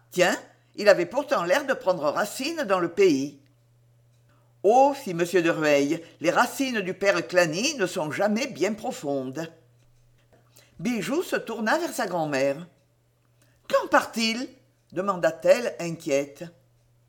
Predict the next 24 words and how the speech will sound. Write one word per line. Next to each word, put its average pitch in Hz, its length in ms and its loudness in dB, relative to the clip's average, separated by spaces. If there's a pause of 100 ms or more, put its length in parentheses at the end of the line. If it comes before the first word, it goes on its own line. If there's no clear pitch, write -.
(560)
Mais 185 760 0
tout 370 120 2
de 226 120 2
suite, 247 500 -4 (340)
demain, 220 480 0
je 214 120 -4
crois. 165 560 -4 (360)
Du 226 120 -6
reste, 277 400 2
nous 262 80 -4
le 240 100 -2
verrons 196 280 0
ce - 160 -2
soir 359 300 0
à 294 60 4
Tourville. 165 640 0 (380)
Il 220 160 -6
ira 277 260 4
au 185 60 4
bal 226 380 0
pour 240 140 -8
rencontrer 220 720 -2
tous 262 140 -4
ceux 311 340 -4